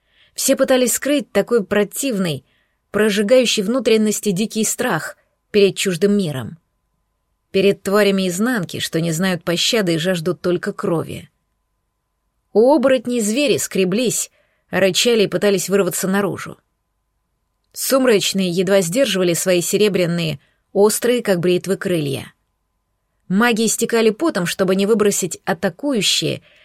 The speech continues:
смертельные заклятия. Всем было тяжело. Всем было плохо.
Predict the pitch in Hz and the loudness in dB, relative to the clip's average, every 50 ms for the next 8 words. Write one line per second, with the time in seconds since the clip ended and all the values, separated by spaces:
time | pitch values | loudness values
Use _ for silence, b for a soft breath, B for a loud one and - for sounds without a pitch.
0 | b b - - 214 214 220 214 214 - 226 214 202 196 196 185 180 214 208 - | b b -6 -2 0 0 0 0 2 2 2 2 2 0 0 0 -2 -2 -2 -2
1 | 180 165 - - - - - - - - _ _ _ _ _ _ _ _ _ _ | -4 -4 -4 -6 -10 -12 -12 -14 -16 -20 _ _ _ _ _ _ _ _ _ _
2 | _ _ - - 269 285 285 269 262 262 247 - 226 202 180 165 143 110 - - | _ _ -2 0 0 2 4 4 2 2 2 0 -4 -4 -4 -4 -6 -6 -8 -12
3 | _ _ _ _ _ _ _ _ _ _ _ _ _ _ - - - 202 202 190 | _ _ _ _ _ _ _ _ _ _ _ _ _ _ -6 0 2 2 2 4
4 | 180 190 190 202 196 - 254 262 170 156 - - - | 2 2 2 2 0 0 -2 -2 0 -2 -4 -8 -10